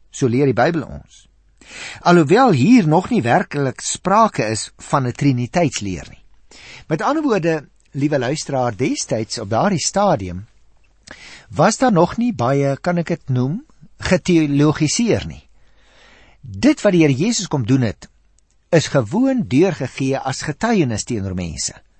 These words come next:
Dis maar eers toe Paulus ook begin het, want onthou, hy was 'n hoogopgeleide teoloog, dat sommige van die dinge wat die Here Jesus gesê het,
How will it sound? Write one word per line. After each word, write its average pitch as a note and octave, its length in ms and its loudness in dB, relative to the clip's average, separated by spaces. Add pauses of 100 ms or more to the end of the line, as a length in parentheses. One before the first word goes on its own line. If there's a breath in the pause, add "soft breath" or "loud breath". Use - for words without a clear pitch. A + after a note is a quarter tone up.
(680 soft breath)
Dis A3+ 320 0
maar C#4+ 240 -2
eers A3+ 480 -2
toe D3 100 0
Paulus F#3+ 560 -2
ook E3+ 240 -2
begin C#3+ 300 -4
het, C#3+ 200 -4
want G#2 200 -8
onthou, A2+ 320 0
hy C3 80 -2
was A#2 160 -6
'n A2+ 80 -4
hoogopgeleide A#2 680 -6
teoloog, A2 640 -4 (720 soft breath)
dat E3 180 -2
sommige D4 460 -4
van F#3 120 -4
die C#3+ 100 -4
dinge E3 260 -2
wat D#3 100 -4
die B2 120 -6
Here A2 100 -6
Jesus B2+ 400 -6
gesê A2 380 -4
het, - 240 -16